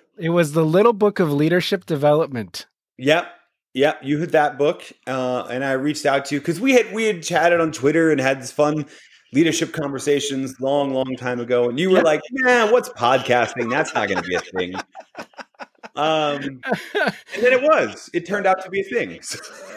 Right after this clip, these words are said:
Speaker 1: Oh, you know what? I've missed a couple of 'em now, Dave. So I, I was, I was in charge of a team. This is nineteen ninety-six, ninety-seven, ninety-eight. I was in charge of a team,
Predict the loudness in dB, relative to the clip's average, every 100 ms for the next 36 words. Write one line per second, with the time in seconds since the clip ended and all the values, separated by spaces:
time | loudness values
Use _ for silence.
0 | -10 -2 2 6 6 6 4 4 4 6
1 | 4 6 4 4 2 2 -2 0 0 2
2 | 2 2 2 2 2 2 2 2 4 6
3 | 4 2 2 2 0 -4 -4 0 0 -2
4 | 0 2 4 4 2 0 2 4 4 0
5 | -6 -20 -20 _ _ 0 2 2 2 4
6 | 2 2 2 4 4 2 0 -4 -10 -10
7 | -6 0 0 0 -8 -8 -12 _ _ -8
8 | -6 -4 -4 -4 -2 -6 -8 _ -6 -4
9 | -2 -2 -2 -4 -14 _ -20 -20 -20 -12
10 | -4 0 0 0 0 0 -2 0 2 2